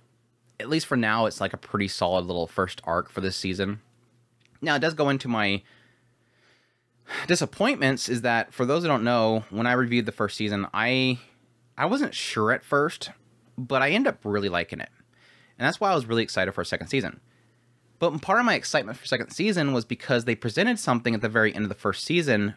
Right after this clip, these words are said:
regarding Hinami that I thought would be really, really cool.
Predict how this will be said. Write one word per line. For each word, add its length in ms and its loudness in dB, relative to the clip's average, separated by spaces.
regarding 400 0
Hinami 600 0
that 120 0
I 40 2
thought 200 -2
would 100 -6
be 100 0
really, 540 -2
really 280 -4
cool. 360 0